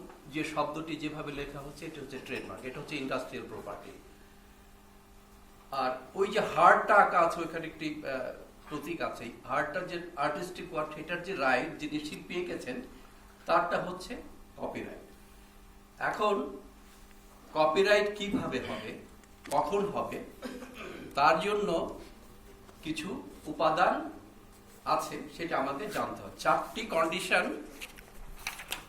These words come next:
পূরণ করতে হয় একটি কপিরাইট হবার জন্য। আবার কপিরাইট কি, আহ, সবার হবে? যিনি পত্রিকায় কাজ করেন, যিনি মালিকের বেতন নিয়ে একটি নিউজ তৈরি করেন, তার কিন্তু কপিরাইট নাই।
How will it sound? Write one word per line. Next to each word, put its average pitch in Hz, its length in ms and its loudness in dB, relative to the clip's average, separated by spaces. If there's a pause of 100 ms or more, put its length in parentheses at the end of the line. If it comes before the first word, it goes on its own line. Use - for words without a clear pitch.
(180)
পূরণ 202 320 8
করতে 180 260 2
হয় 151 200 2
একটি 202 460 -4 (1800)
কপিরাইট 147 500 2
হবার 131 220 4
জন্য। 104 240 -8 (880)
আবার 170 240 2
কপিরাইট 208 520 4
কি, 214 180 -4
আহ, 170 460 0
সবার 185 340 6
হবে? 214 220 0
যিনি 156 280 0
পত্রিকায় 175 540 -4
কাজ 170 240 4
করেন, 180 320 -4
যিনি 170 220 -2
মালিকের 160 440 0
বেতন 165 400 -2
নিয়ে 170 400 0
একটি 160 220 -4
নিউজ 165 340 0
তৈরি 175 180 -6
করেন, 165 220 -4
তার 151 180 0
কিন্তু 143 260 -8
কপিরাইট 107 500 -8
নাই। - 100 -14